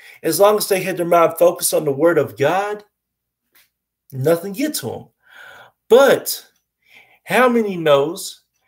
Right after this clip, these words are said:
that distractions – come and go?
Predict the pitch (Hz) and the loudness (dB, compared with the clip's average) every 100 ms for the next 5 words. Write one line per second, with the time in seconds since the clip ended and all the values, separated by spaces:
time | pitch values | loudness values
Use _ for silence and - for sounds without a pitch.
0 | _ _ - 143 165 135 - - 180 226 | _ _ -2 -2 -2 -8 -10 -10 0 2
1 | 262 262 - 131 113 101 - - _ _ | 2 0 -6 -8 -12 -10 -10 -10 _ _
2 | _ _ _ _ _ - 170 139 123 113 | _ _ _ _ _ -6 -2 -2 -2 -4
3 | 123 104 101 | -4 -6 -8